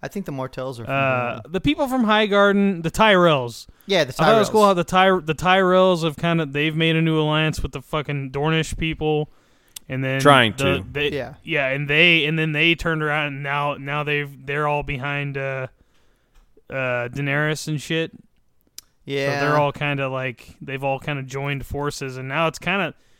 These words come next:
Speaker 2: you know, you got, uh, Cersei and all her crew are kinda like, kind of alone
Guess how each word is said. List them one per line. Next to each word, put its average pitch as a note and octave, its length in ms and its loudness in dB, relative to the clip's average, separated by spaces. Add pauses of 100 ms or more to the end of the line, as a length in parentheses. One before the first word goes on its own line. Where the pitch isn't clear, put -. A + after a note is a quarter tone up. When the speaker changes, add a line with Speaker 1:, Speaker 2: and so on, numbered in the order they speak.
(440)
Speaker 2:
you F#3+ 160 -4
know, D3 160 -2
you D3 160 -2
got, C#3+ 340 -4
uh, C#3 460 -2 (180)
Cersei D3 800 -4
and C3+ 340 -8
all C#3+ 220 -4
her D3+ 160 -4
crew C#3+ 400 -6
are C#3 160 -4
kinda D3 320 -4
like, C3 340 -8
kind A#3+ 280 -4
of F#3+ 80 -2
alone D3+ 600 0